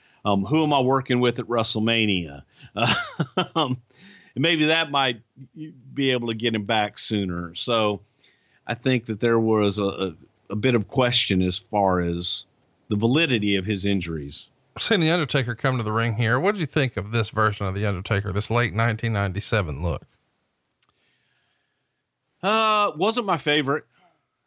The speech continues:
Speaker 1: It, it was a little too, uh, piratey for me and a little too, um, medieval, I guess would, would be another way to describe it. But I didn't, I wasn't,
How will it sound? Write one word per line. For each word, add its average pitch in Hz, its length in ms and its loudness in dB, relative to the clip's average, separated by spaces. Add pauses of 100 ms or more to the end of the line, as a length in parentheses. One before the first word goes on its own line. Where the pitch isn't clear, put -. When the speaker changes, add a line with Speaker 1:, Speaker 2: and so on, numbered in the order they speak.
Speaker 1:
It, 135 140 -2
it 131 300 0
was 123 840 2
a 113 60 -2
little 135 320 2
too, 131 480 2
uh, 104 360 4
piratey 131 600 0
for 131 140 -2
me 139 400 2 (840)
and 107 180 2
a 107 40 2
little 113 260 2
too, 107 800 2
um, 85 840 -2 (920)
medieval, 123 640 4
I 92 80 0
guess 95 380 0
would, 90 160 -2
would 90 220 -4
be 92 420 2
another 92 280 2
way 90 220 2
to 85 140 -2
describe 87 580 0
it. 73 160 -8
But 98 140 -2
I 92 120 0
didn't, 101 360 2 (640)
I 151 100 -2
wasn't, 190 460 0